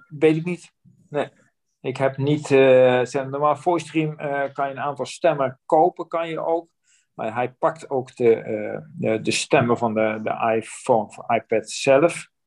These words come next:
Dus het lijkt mij dat er eigenlijk niet zoveel in veranderd is. Het kan wel zijn dat Voice Dream zelf zegt van, "Hey, eh,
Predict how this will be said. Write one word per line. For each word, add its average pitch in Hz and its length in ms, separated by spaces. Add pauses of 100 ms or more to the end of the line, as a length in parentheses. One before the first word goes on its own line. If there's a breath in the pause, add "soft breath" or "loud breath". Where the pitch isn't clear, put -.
(680 soft breath)
Dus 113 120
het 120 140
lijkt 151 420
mij 135 240
dat 135 220
er 131 180
eigenlijk 143 440
niet 139 160
zoveel 131 420
in 123 160
veranderd 127 680
is. 127 400 (1300)
Het - 180
kan 123 200
wel 120 200
zijn 120 320
dat 117 220
Voice 123 300
Dream 123 300
zelf 123 380
zegt - 320
van, 117 180
"Hey, 117 420
eh, 117 380